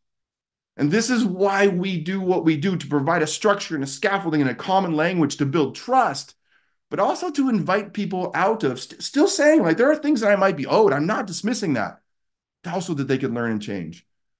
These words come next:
And so as we think about that, there's a lot in this. I think there's one other big thing is encourage direct conversations in grace.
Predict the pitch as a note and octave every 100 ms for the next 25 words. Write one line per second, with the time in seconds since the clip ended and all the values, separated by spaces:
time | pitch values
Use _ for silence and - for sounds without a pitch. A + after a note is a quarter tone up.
0 | _ _ _ _ _ _ _ _ _ _
1 | - C#3+ G3+ - F#3 F#3+ G3+ A3+ G#3+ F3
2 | D3 D3 C#3+ C#3+ D3 F3+ F#3+ G3+ G3+ -
3 | _ - D#3 D#3 C#3+ - C3+ D#3+ E3+ C#3+
4 | C#3+ F3 E3 D#3 C#3+ D3 C#3+ C#3 B2 G#2
5 | A#2 A2+ - E3 C#3 B2 C3 C3+ - A#2+
6 | A2 G#2+ A2+ G#2+ G2+ G2+ F#2 F#2 E2 -
7 | -